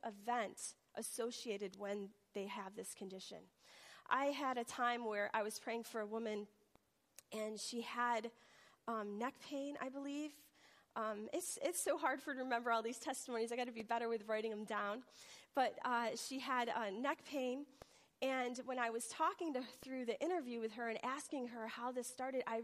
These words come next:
realized that she's had this neck pain for, like, ten years.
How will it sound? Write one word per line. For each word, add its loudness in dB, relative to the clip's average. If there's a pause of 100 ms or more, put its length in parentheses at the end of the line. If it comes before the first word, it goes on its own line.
realized 2
that 4 (320)
she's -4
had 2
this 2
neck 2
pain -2
for, -6
like, -2
ten -2
years. -2